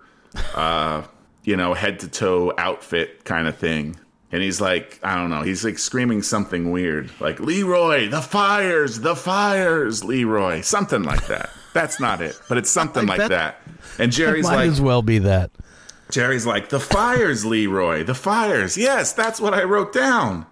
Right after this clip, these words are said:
Speaker 1: It's not funny. It's not a joke." <laughs> Yeah.
Speaker 2: Yep, I don't understand people who don't think that show is funny.
Speaker 1: Yeah. It's a great fucking show.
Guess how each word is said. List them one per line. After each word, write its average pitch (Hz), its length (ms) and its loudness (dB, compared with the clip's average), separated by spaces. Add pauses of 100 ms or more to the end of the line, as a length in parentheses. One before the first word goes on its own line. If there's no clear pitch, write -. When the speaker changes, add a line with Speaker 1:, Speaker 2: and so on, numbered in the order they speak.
(300)
Speaker 1:
It's 208 200 0
not 214 220 2
funny. 240 540 -2 (120)
It's - 180 -2
not 220 180 2
a 208 60 2
joke." - 920 0
<laughs> - 720 -4 (480)
Yeah. 80 300 -4 (300)
Speaker 2:
Yep, 117 340 0
I 113 80 2
don't 120 240 2
understand 123 520 2
people 110 280 2
who 104 140 2
don't 101 300 0 (160)
think 104 360 -4
that 110 200 0
show 110 220 0
is 117 140 -2
funny. 117 400 -2 (340)
Speaker 1:
Yeah. 85 200 -6 (520)
It's - 100 -20
a - 40 -18
great 101 280 -2
fucking - 300 -4
show. 101 320 -2